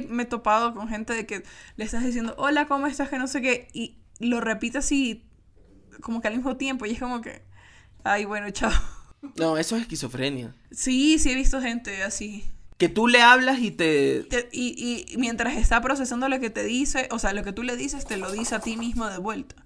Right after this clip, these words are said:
Speaker 2: Eso
Speaker 1: Y
Speaker 2: es
Speaker 1: de-,
Speaker 2: droga.
Speaker 1: y después, como que reacciona y te dice lo que tú le estás preguntando.
Speaker 2: No, ya, ya, eso es gente con problemas. Ya, ya, ahí sí no puedes hacer nada. O no, la gente que hace ruidos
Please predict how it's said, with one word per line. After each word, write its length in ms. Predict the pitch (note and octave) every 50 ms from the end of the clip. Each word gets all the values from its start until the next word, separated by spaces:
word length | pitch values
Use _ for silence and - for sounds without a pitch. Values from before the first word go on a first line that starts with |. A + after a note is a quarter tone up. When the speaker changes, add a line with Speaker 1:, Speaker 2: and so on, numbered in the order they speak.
| - _ _ _ -
Speaker 2:
Eso 160 | - A#2+ - B3+
Speaker 1:
Y 60 | C4+
Speaker 2:
es 40 | B3
Speaker 1:
de-, 60 | - -
Speaker 2:
droga. 300 | A#2+ A2+ - - - -
Speaker 1:
y 160 | - A3+ C4+ A3+
después, 840 | A3 A3+ A#3 - - - - A3 A#3+ B3+ D#4 G4 - - - - - - - - _ _ _ _ - - - -
como 260 | - A#3+ A#3 A3+ A3+ G#3+
que 300 | A3 G#3 G#3 F#3+ A2 -
reacciona 880 | - G3 F3+ F3+ - - - A#3+ A#3+ B3 C#4 E4 F4 F4 F4 D#4 - - - - - - -
y 140 | - A3 G3
te 120 | - -
dice 240 | G#3 G#3 - B3 A#3+
lo 100 | A#3 G#3+
que 80 | G#3
tú 160 | G3 - G3 G#3+
le 80 | A3+
estás 240 | A#3 - - G#3 -
preguntando. 800 | - G3+ G3+ F#3+ F#3 F#3 F#3 - - - - - - - - - -
Speaker 2:
No, 160 | F#3 F#3 F3+
ya, 200 | F3+ F#3 F#3 F3 F3+
ya, 180 | F3+ F3 E3+
eso 160 | F3+ F3+ F#3+ F3+
es 60 | D3+
gente 240 | D3+ D#3 D3+ D3 C3+
con 120 | C#3+ C3+ B2+
problemas. 560 | - C3 A2+ G2 G#2 E2+ - - - - - - - - _ -
Ya, 260 | C3+ D#3+ E3 E3+ F3
ya, 160 | D#3 E3+ E3+
ahí 100 | F3 F#3
sí 160 | F3+ - F#3
no 160 | E3 D#3 D3 -
puedes 240 | C#3+ C#3 C#3 C3+
hacer 320 | C#3+ A#2 - - B2 A#2 G#2+
nada. 380 | G#2+ G#2 B2 C3 G2+ F2 - - - - - - - - - - - - - - -
O 160 | - E3 F#3
no, 320 | F#3+ F#3 E3+ C#3 - - - - -
la 180 | B2+ C3+ C#3+
gente 320 | D#3+ D#3+ D#3 D#3 F3+ E3+ E3+
que 80 | F3
hace 240 | E3+ E3+ - E3+ D#3
ruidos 640 | D3+ D3+ D#3+ E3+ F3+ F3 E3+ E3 E3 E3 - -